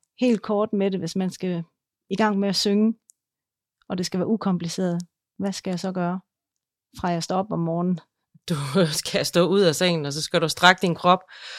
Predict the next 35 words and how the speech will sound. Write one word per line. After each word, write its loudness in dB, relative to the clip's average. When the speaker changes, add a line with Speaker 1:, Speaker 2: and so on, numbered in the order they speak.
Speaker 2:
og 4
lige 6
mærke 6
efter, 0
"Her 2
er 4
jeg 4
i 0
dag. 2
Her -2
er 0
min -2
krop 0
i -4
dag, 0
og -2
jeg 0
kan 0
mærke 0
mine 0
fødder 2
på -2
jorden, -2
og, -4
øh, -4
hvor -2
er 2
det -2
fantastisk, -2
der -2
er, -2
er 0
endnu 0
en -2
dag." -2